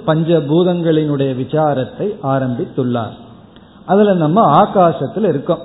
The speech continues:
ஆகாசத்துல இருக்கோம்னா, ஆகாசத்துல மிதந்துட்டு இருக்கோம். இனி அப்படியே கொஞ்சம் கொஞ்சமா ஒவ்வொரு பூதத்துக்குள்ள வரப்போறோம். அதுல ஆகாசத்தையும் சத்தையும் பிரிக்கிற விசாரத்தில் இருக்கின்றோம். இப்ப அறுபத்தேழாவது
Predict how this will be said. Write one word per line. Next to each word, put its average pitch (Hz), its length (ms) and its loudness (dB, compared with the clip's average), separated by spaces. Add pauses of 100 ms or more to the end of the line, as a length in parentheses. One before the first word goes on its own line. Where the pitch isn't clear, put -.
(680)
ஆகாசத்துல 165 720 -4
இருக்கோம்னா, 143 400 -2
ஆகாசத்துல 175 840 0
மிதந்துட்டு 175 380 0
இருக்கோம். 147 320 -4 (420)
இனி 151 120 -2
அப்படியே 151 300 0
கொஞ்சம் 170 420 -2
கொஞ்சமா 160 340 0
ஒவ்வொரு 156 460 0
பூதத்துக்குள்ள 156 480 -2
வரப்போறோம். 143 680 0 (520)
அதுல 156 360 4
ஆகாசத்தையும் 196 840 2
சத்தையும் 175 560 -4
பிரிக்கிற 165 420 -2
விசாரத்தில் 147 680 -2
இருக்கின்றோம். 135 720 0 (1900)
இப்ப 160 220 2
அறுபத்தேழாவது 160 640 2